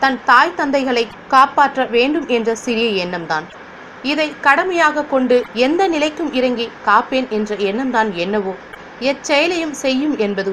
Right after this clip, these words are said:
உண்மையே. இவை அனைத்துக்கும் காரணம் எண்ணமாகும். ஆம், மனித எண்ணம்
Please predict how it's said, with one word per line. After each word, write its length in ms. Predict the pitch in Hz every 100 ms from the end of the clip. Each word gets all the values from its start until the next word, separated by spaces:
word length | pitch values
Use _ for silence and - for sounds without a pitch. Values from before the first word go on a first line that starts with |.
| 175
உண்மையே. 320 | 175 170 165 - - - - 269
இவை 140 | 302 277
அனைத்துக்கும் 540 | 269 339 381 339 320 302 247
காரணம் 360 | 226 220 214 196 190
எண்ணமாகும். 540 | 202 196 156 170 165 - - - - - - - 196
ஆம், 140 | 202 190 - - - - 190
மனித 260 | 208 233 254 226
எண்ணம் 220 | 214 214